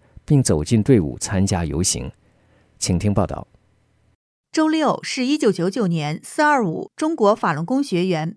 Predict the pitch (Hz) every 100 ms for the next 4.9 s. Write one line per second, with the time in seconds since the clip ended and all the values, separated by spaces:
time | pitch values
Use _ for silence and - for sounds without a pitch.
0 | _ 208 180 214 285 285 220 226 208 220
1 | 269 262 262 226 165 - _ 233 226 247
2 | 202 - 294 285 214 - 302 294 247 156
3 | 165 196 170 165 156 165 - _ _ _
4 | _ - 220 247 240 175 - 185 196